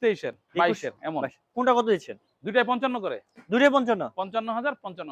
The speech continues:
Speaker 1: হাজার।
Speaker 2: কেন? দুইটাই চুয়ান্ন, চুয়ান্ন করে দিয়ে দেন না?
Speaker 1: চুয়ান্ন করে খুশি?
Speaker 2: হ্যাঁ, দেন।
Speaker 1: দিলাম চুয়ান্ন করে।
Speaker 2: আসলে সম্মানী করে দিন।
Speaker 1: অবশ্যই।
Speaker 2: চলো যাবো আমরা আজকে,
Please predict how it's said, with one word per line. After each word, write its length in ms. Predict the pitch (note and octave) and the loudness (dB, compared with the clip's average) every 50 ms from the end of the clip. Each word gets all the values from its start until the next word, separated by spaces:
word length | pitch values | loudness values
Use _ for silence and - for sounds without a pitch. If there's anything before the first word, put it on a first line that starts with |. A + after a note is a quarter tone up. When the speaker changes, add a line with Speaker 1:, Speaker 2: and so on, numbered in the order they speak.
| B2 | -14
Speaker 1:
হাজার। 140 | A#2 G#2 F#2 - _ _ | -16 -16 -20 -20 _ _
Speaker 2:
কেন? 160 | G#3+ G3+ E3+ D#3+ D3+ D3 | 0 2 2 0 -2 -6
দুইটাই 260 | F#3 G3 A#3 A#3 G#3+ | 0 4 4 4 4
চুয়ান্ন, 260 | - A#3+ A#3+ A#3+ A#3 A3 | 4 2 0 0 0 0
চুয়ান্ন 200 | A#3 A#3+ A#3 A#3 A3+ | -2 -2 -2 0 -2
করে 120 | A3+ A3 | -4 -2
দিয়ে 120 | A3+ A3 G#3+ | -4 -4 -6
দেন 80 | A3+ | -6
না? 80 | D#4+ D4+ _ _ _ _ | -10 -14 _ _ _ _
Speaker 1:
চুয়ান্ন 180 | F3 F#3+ G#3 A#3 | -8 -6 -4 -2
করে 120 | A#3+ A#3+ A#3+ | -2 -2 -2
খুশি? 260 | G#3+ B3 - - G#3 D3 A#2 - | -2 -4 -4 -4 -6 -6 -6 -8
Speaker 2:
হ্যাঁ, 120 | E3+ D#3 F#3+ | -8 -6 -4
দেন। 120 | G#3 D4+ C#4 - _ _ _ _ _ _ _ - | -4 -4 -6 -10 _ _ _ _ _ _ _ -4
Speaker 1:
দিলাম 240 | A3+ B3 C4 C4 A3 | 2 4 4 4 4
চুয়ান্ন 240 | - A3+ G#3 F#3+ E3+ C#3+ | 2 0 -2 -2 -2 -6
করে। 140 | B2+ A2 G2 F#2+ | -8 -10 -2 2
Speaker 2:
আসলে 240 | F#3+ A3+ A3 C4 A#3+ | 2 4 4 2 2
সম্মানী 340 | - A#3 G#3 G3+ G#3 G3+ F#3+ | 2 2 2 2 2 2 2
করে 160 | F#3 F3+ D#3+ | 0 0 0
দিন। 100 | C#3 C3 A#2 | -2 -4 -4
Speaker 1:
অবশ্যই। 440 | C3+ D3 D#3 D3+ - - A2+ G2+ G2 _ _ | -4 -4 -4 -6 -8 -12 -18 -18 -18 _ _
Speaker 2:
চলো 140 | A#3 A#3+ A#3 | 2 4 6
যাবো 120 | A#3 A#3 | 6 4
আমরা 160 | A3+ G#3+ A3 A3 | 6 6 6 6
আজকে, 260 | G#3 - - - | 6 4 2 0